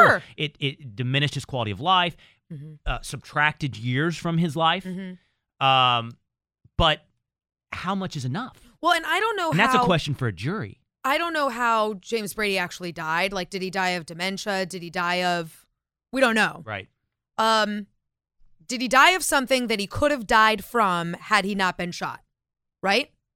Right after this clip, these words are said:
Speaker 1: Like dementia.
Speaker 2: Right.
Speaker 1: Or, uh, cancer, which I don't, I don't think is the case, but something that could happen to anyone.
Speaker 2: Well, clearly this is a medical examiner's,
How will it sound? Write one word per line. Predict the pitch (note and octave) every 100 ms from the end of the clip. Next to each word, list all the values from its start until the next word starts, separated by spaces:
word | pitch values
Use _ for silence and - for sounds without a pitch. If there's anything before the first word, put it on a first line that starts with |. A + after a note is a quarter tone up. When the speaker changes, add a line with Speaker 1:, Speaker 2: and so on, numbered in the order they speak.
| _ _ G#3
Speaker 1:
Like | G3 _ _
dementia. | G#3+ F#3 F3 - E3+ D#3 -
Speaker 2:
Right. | G#2+ G2+ - _ -
Speaker 1:
Or, | G3+ F#3+ F#3+ F#3 F3+ _ _ _ _ _ -
uh, | E3+ _
cancer, | F#3 F3 - F3
which | E3+ E3+
I |
don't, | F3 E3 -
I | F3
don't | E3+
think | - D#3+
is | -
the | E3+
case, | F3+ E3 - _ -
but | A#3+ -
something | F4+ F#4+ G4+ F4 C#4+
that | C4
could | - B3
happen | G3 B3 A3 A3
to | - A#3
anyone. | A#3 B3+ F3 D3+ D#3
Speaker 2:
Well, | D#3+ F3
clearly | - A#3 A3+
this | D#3 D#3 -
is | G#3+
a | G#3
medical | D3 C#3 C#3+ B2+
examiner's, | A#2+ F#2 A#2 A2 G#2+ G#2 G2+ -